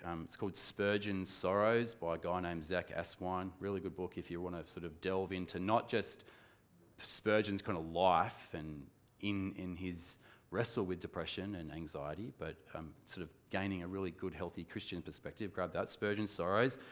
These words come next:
Zach Aswine, he writes, "In the eyes of many people, including Christian people, depression signifies cowardice,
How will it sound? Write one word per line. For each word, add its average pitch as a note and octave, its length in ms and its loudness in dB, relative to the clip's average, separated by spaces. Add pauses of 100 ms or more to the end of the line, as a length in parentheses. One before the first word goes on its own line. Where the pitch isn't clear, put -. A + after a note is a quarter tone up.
(160)
Zach G#2+ 300 6
Aswine, G2 400 2
he G2+ 100 0
writes, F#2 480 6 (280)
"In A2+ 120 0
the A#2 120 6
eyes C#3 260 10
of D3 120 6
many C3+ 300 8
people, F2+ 400 -2
including B2 540 4
Christian A#2+ 400 0
people, F2 420 -6 (400)
depression C3 640 6
signifies G#2+ 640 2
cowardice, A#2 800 2